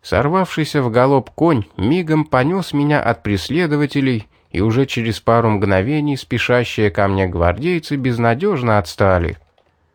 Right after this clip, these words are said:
Зелье не зелье, а четыре ноги на двух не догнать.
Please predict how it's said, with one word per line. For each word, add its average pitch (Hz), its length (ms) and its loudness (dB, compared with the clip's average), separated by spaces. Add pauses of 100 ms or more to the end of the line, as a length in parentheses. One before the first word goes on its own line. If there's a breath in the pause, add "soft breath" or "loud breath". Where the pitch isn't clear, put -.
(500)
Зелье 139 480 -2
не 101 160 2
зелье, 180 560 0 (160)
а 87 140 -4
четыре 208 420 -4
ноги 170 360 0
на 165 180 2
двух 117 420 -2
не 110 180 0
догнать. 104 640 0